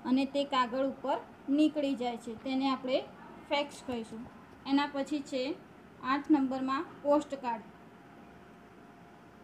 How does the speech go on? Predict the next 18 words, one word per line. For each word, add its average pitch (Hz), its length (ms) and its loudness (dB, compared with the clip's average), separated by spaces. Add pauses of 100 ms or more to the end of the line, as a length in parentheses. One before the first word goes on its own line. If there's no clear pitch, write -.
(420)
નવ 269 240 6
નંબરમાં 277 640 4
છે 269 340 -2 (160)
સમાચાર 269 580 2
પત્ર, - 260 -8 (320)
જે 269 100 4
અત્યારે 269 380 -2
ન્યૂઝપેપર 269 640 2
તમે 262 280 -2
કહી 254 280 -2
શકો 254 360 -2
છો 254 180 -6
તે. 226 320 -6 (840)
એના 277 160 6
પછી 285 320 0
છે 285 180 -4
દસમા 247 440 2
નંબરમાં 269 560 2